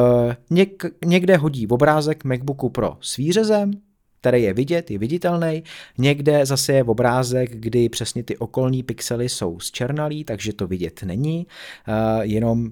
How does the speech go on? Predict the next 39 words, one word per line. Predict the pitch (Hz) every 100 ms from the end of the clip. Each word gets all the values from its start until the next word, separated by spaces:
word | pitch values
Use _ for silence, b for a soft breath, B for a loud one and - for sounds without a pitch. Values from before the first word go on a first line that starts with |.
| -
opticky | - - 131 - - 117
to | 117 101
vypadá, | 104 110 110 113 117
že | 113 110 B B
ten | - 110 107 -
horní | 107 147 147 139
rámeček | 117 120 120 107 85
je |
tlustší | 87 160 - - 156 160 b b b -
a | 156
tak | - 170 -
jako | 139 151
různě | 139 120 123
to | 120
střídá. | 123 - - 90 78 - - - _ _ _ _
Takže | - 95 127 147
někde | 135 123 175
to | 170 151
může | 151 170
vypadat, | 131 143 147 139
že | 139
to | 165
je |
zavádějící | 160 120 113 110 113 113 113 - 147
a | 147
myslím | 127 -
si, | 143 151
že | 160
možná | 147 131 151 151
dost | 156 -
uživatelů | 123 139 139 147 147
třeba | - 147
ho | 143
uvidí, | 139 123 131 151 156 _ _ _ _ _ _ - -
pak | -
si | -
ho | 139
přijde | 139 127 151 147 B B _
prohlídnout | 143 127 156 143 139 139 165